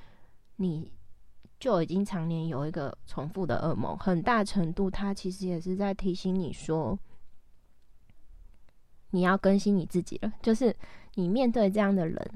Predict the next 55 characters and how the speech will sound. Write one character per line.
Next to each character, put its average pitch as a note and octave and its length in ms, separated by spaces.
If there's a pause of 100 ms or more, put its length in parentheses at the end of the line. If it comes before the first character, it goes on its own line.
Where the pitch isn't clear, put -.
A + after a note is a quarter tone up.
或 F#3+ 120
这 G3 120
样 F3+ 120
的 F3 120
事 - 240 (100)
让 G3 160
你 D#3+ 60
不 F#3+ 180
舒 F3 220
服， - 180 (240)
你 F#3 200
要 G#3+ 220
给 - 200
出 - 240
不 G#3+ 140
同 - 240
的 - 120
反 - 180 (100)
应， - 200 (360)
而 G3+ 100
且 G#3+ 160
那 G#3 140
个 F#3+ 140
反 D#3 240
应 F#3 240
是 F3+ 140
让 F3 200
你 - 100
自 F#3 160
己 - 120
舒 F3+ 300
服 - 220
的。 - 180 (800)
我 G#3 120
觉 G#3+ 120
得 C#4+ 220
这 C4+ 200 (180)
个 F3+ 340
会 G#3+ 300
比 F#3+ 140
较 A#3 360
简 D#3 300
单 F#3 340
啊， - 80 (220)
因 B3 220
为 C4 140
如 A#3 160
果 G3+ 180
要 G#3 180
讲 E3 320 (140)
解 - 300
梦 G#3+ 280
会 G3 180
比 - 200
较 - 320